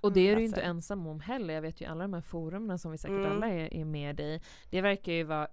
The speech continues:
Speaker 1: i det försökar, funderar stadiet och att bli godkänd. Det är ju den absolut största frågan som
Speaker 2: Ja,
Speaker 1: diskuteras,
Speaker 2: ja,
Speaker 1: upplever jag.
Speaker 2: ja.
Speaker 1: Hur olika det ser ut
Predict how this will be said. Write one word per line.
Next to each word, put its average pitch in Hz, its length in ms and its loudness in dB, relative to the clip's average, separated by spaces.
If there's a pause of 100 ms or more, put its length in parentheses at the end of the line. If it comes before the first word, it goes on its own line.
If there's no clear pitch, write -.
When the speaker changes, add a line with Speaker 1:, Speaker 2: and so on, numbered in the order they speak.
Speaker 1:
i 226 260 2
det 156 360 -4
försökar, 156 880 -4
funderar 180 480 4
stadiet 160 680 0
och - 320 -6
att 151 140 -4
bli 156 300 -4
godkänd. 160 580 -2
Det 180 60 2
är 185 40 6
ju 190 100 4
den 156 200 -4
absolut 160 920 -2 (260)
största - 560 -4
frågan 156 560 -4
som 180 140 0
Speaker 2:
Ja, 175 120 2
Speaker 1:
diskuteras, 170 460 2
Speaker 2:
ja, 165 120 2
Speaker 1:
upplever 160 240 0
jag. 147 340 2
Speaker 2:
ja. 165 240 0
Speaker 1:
Hur 190 260 8
olika 170 380 0
det 156 120 -2
ser 180 220 -2
ut 175 400 0